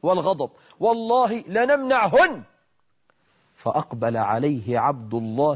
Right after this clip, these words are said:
بن عمر وسبه سبا سيئا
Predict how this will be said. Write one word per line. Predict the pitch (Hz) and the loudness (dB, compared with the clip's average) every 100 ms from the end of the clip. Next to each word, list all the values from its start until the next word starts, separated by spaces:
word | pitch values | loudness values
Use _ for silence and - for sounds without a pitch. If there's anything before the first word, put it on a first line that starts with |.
| 117 | -4
بن | 107 120 110 | -8 -6 -2
عمر | 156 185 175 - _ _ - 120 | 0 0 -2 -6 _ _ -12 -4
وسبه | 120 - 196 113 110 147 123 135 | -2 0 -2 -2 -2 -2 -2 -6
سبا | 123 - 220 143 117 117 196 165 | -6 -4 -4 -6 -6 -2 0 -2
سيئا | - 202 190 143 233 339 320 269 | -4 -2 0 0 0 2 0 -6